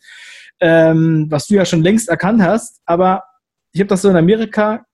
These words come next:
kennengelernt, da war das auch schon so, bei, also bei kleineren Companies, ja,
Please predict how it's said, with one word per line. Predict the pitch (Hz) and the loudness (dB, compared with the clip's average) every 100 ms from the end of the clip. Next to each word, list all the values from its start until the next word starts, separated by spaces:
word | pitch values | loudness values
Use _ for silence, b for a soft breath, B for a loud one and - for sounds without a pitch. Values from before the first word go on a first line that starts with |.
| _ - | _ -6
kennengelernt, | 202 220 208 202 208 269 - | -2 0 0 0 0 -4 -10
da | - - | -16 -6
war | 165 175 | -2 0
das | 185 | -2
auch | - 202 | -4 -4
schon | 208 202 | -2 0
so, | 202 | 0
bei, | 175 160 165 | 0 -2 -2
also | 147 | -4
bei | 143 | -4
kleineren | 139 156 185 208 202 | -4 -2 -2 0 -2
Companies, | 202 202 214 214 254 - | 0 -2 0 0 -2 -2
ja, | 156 202 | -2 -2